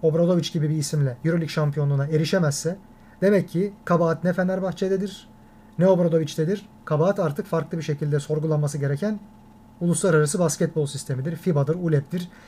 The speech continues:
Artık ismini ar-, ne derseniz. Şöyle bir sıkıntı var. Maalesef ve maalesef biz bunu kültür zannediyoruz ama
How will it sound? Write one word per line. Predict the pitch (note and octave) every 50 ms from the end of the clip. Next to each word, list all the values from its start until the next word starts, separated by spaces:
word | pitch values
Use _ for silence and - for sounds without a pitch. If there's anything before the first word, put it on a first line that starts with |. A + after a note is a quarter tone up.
| - - - - -
Artık | D3+ C#3 C#3 - C#3 - - - - - - - - - - -
ismini | F#3 - - D3+ D#3 D#3
ar-, | D3+ C#3 C#3+ E3 E3+
ne | F3 D#3
derseniz. | C#3+ C3 B2 - C#3 A#2+ A2 - - - - - - - - - - - - - - - - - - - - - - - - - - - - - - -
Şöyle | - - A#3 C4 B3+ G3+
bir | F3+
sıkıntı | - - C#3 C#3+ B2+ - C3+
var. | D#3 G#3 - - - - - - - - - - - - - - - - - - - - - - - - - - - - - - - - - - - -
Maalesef | C#3+ C#3+ E3 G#3 A#3+ B3+ A3+ - F#3 D#3 - -
ve | D#3+
maalesef | D3+ C#3+ C#3 C3 B2 A#2 - F3 F#3+ - - - - C3+
biz | D3+ G3+ G3 F#3
bunu | G3+ A3+
kültür | A3 - F3+ F3 - A3+ A3
zannediyoruz | G3 F#3 D#3 D3 C#3+ C#3 C3+ F3+ A3+ A3+ G3+
ama | F#3 C#3+ B2 A2